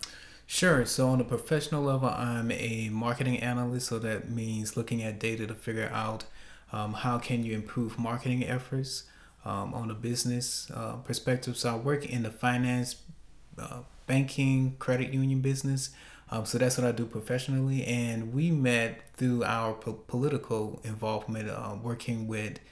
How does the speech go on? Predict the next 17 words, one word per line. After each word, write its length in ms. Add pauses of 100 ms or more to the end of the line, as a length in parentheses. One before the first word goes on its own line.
(400)
Sally 400
Harrow 340
as 140
far 220
as 120
her 120
campaign. 580
She 120
was 140
running 220
for 240
the 100
Senate, 540 (400)
um, 240
in 160
our 160
district. 600